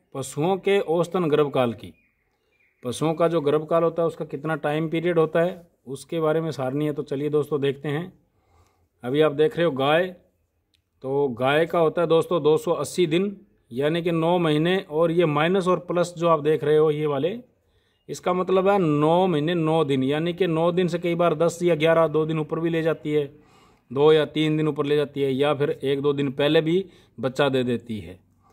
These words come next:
और उसके बाद है दोस्तों भैंस, भैंस का तीन सौ दस दिन, यानी कि दस महीने और दस दिन माइनस प्लस।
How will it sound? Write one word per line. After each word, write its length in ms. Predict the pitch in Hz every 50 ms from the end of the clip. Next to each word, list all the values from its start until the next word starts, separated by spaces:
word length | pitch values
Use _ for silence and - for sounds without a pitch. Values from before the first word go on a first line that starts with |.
| _ _ _ _ -
और 200 | 120 123 127 131
उसके 340 | 135 165 151 - - - 185
बाद 240 | 185 185 185 185 180
है 60 | 185
दोस्तों 340 | 170 180 175 175 - 185 147
भैंस, 640 | 123 117 131 143 165 175 170 - - - - - _ _
भैंस 300 | 107 107 120 139 147 139
का 160 | - - 180 175
तीन 260 | 180 - 175 180 185
सौ 160 | - 185 175 151
दस 240 | 143 165 160 165 -
दिन, 240 | 175 185 202 202 196 - - _ _ _ _ _ _ _ _ _ -
यानी 240 | 127 147 156 175 165
कि 120 | 185 180
दस 280 | 151 147 180 190 185 -
महीने 420 | 185 175 156 147 147 156 170 185 196
और 340 | - 156 151 151 165 151 135
दस 240 | 143 165 170 - - 127
दिन 280 | 123 139 135 120 98 - - _ _ _ _ _ _ _ _ _ _ _ _ _ _
माइनस 380 | 123 127 135 139 143 151 139 143
प्लस। 360 | - 151 170 202 - - -